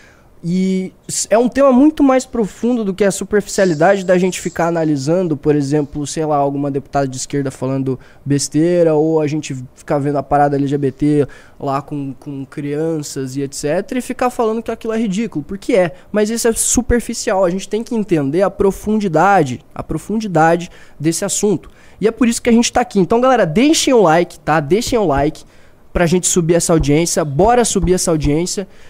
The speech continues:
e continuar conversando. É, Orlandão, seguinte, lá no, no segundo artigo,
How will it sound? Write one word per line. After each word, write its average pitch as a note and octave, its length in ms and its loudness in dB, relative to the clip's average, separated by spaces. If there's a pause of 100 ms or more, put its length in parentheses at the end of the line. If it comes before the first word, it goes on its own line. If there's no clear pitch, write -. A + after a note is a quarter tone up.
(120)
e G3 240 0
continuar G3+ 400 2
conversando. F#3+ 540 0 (280)
É, E3+ 540 4
Orlandão, B3 540 4 (180)
seguinte, G3+ 640 -2 (240)
lá G3 300 2
no, G3+ 440 4
no D#3+ 360 -2
segundo E3+ 540 -4
artigo, C#3 520 -4